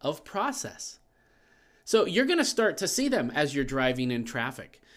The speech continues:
You're gonna start to see them as you're standing in line at the grocery store or as you're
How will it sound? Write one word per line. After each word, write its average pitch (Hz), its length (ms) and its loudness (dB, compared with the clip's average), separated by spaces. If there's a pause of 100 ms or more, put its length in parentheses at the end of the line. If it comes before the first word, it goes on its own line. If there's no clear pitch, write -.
(240)
You're 165 120 2
gonna 254 140 4
start 226 280 4
to 185 60 -4
see 233 240 0
them 151 180 4
as 135 160 2
you're 131 80 -2
standing 151 420 2
in 135 160 2
line 131 220 2
at 123 100 -2
the 131 60 -4
grocery 139 400 2
store 110 420 -8 (340)
or 143 240 6
as 147 300 4
you're 135 300 2